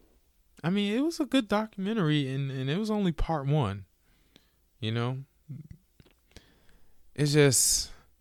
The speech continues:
I think part two is gonna be what happened after the dogfighting thing, and then what happened with the Eagles and, and what he's doing now. I think that's part two. But it's just, from what I gather,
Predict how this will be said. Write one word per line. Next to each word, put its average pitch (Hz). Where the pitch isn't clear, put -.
I 135
think 165
part 147
two 139
is 123
gonna 120
be 110
what 107
happened 110
after 104
the 92
dogfighting 101
thing, 107
and 104
then 104
what 107
happened 104
with 92
the -
Eagles 98
and, 95
and 98
what 101
he's 95
doing 92
now. 92
I 95
think 95
that's 92
part -
two. -
But 131
it's 143
just, 127
from 113
what 117
I 120
gather, 107